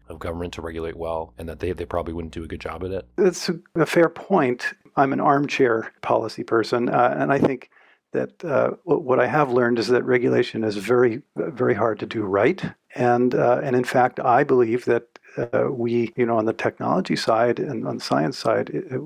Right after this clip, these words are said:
Speaker 2: we, we can really get some of the groundwork right, so that, uh, you know, there are appropriate technical guidelines for better, um, ethical, you know, and social outcomes. Um, and that's why I think the, this workshop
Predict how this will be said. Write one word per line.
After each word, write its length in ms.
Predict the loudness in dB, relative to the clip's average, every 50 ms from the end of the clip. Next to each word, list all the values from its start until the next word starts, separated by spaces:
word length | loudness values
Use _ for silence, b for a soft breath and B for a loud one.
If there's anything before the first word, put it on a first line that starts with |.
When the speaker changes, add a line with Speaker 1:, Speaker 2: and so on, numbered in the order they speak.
| -10 -14 -14 -10
Speaker 2:
we, 320 | -8 -6 -4 -4 -4 -6
we 200 | -6 -6 -6 -6
can 200 | -4 -2 -2 0
really 260 | 2 4 4 4 4 2
get 220 | 2 0 -2 -2
some 240 | -2 -2 -2 0 0
of 100 | 0 -2
the 80 | -2
groundwork 920 | -4 -2 0 0 2 2 2 2 0 -2 -4 -2 0 0 0 0 -2 -6 -12 -14 _ _ -2
right, 320 | 0 0 0 0 -2 -8 -12 -18 -20 _ _ -20
so 280 | -8 -2 0 0 0
that, 280 | 0 0 -2 -2 -2 -2 -6 _ _ -6
uh, 100 | -4 -4 -4 -4 -4
you 100 | -2 -2
know, 120 | 0 0
there 160 | 2 2 4
are 260 | 4 4 2 2 0 _ -14
appropriate 480 | -14 -6 -2 0 0 2 2 0 0 0
technical 400 | -2 -4 -2 -4 -2 -2 -2 -2
guidelines 560 | 0 0 0 0 0 0 2 2 2 0 -2
for 220 | -2 0 0 -2 0 -2
better, 340 | -2 0 2 2 4 4 4
um, 300 | 2 2 0 -4 -8 -14 _ _ -4
ethical, 600 | -2 -2 -2 -2 0 2 2 2 2 2 B B B B _
you 60 | -4
know, 60 | -4 -4
and 80 | -4
social 340 | -2 0 0 0 2 2 2
outcomes. 560 | 2 2 0 -2 -4 -4 -4 -4 -8 -10 -12 -14 -18 _ -6
Um, 300 | -4 0 0 0 0 0
and 240 | 0 0 2 2 2
that's 220 | 2 2 0 -2 -6 -4
why 240 | -2 0 2 2
I 40 | 2 2
think 240 | 0 -2 -2 -6 _ _ _ -12
the, 220 | -10 -10 -8 -8
this 200 | -10 -12 -8 -4
workshop 480 | -4 -4 -4 -4 -4 -4 -4 -4 -4 -8